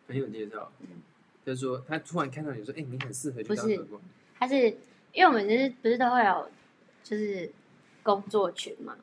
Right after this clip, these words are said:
Speaker 2: 然后刚好就有人在上面 PO，然后他说：“哎，这，这很好，要不要去应征？”然后就说：“哦，好。”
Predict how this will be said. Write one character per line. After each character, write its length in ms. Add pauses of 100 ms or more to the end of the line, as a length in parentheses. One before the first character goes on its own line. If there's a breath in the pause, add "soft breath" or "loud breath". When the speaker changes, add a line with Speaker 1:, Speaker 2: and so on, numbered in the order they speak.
(160)
Speaker 2:
然 100
后 320 (380 soft breath)
刚 180
好 180
就 140
有 80
人 220
在 100
上 180
面 160 (120)
PO， 260 (160)
然 40
后 40
他 180
说 140
：“哎， 460
这， 80 (480)
这 100
很 260 (400)
好， 120
要 80
不 40
要 80
去 200
应 40 (120)
征？” 100 (100)
然 80
后 160
就 140
说 100
：“哦， 40 (240)
好。” 180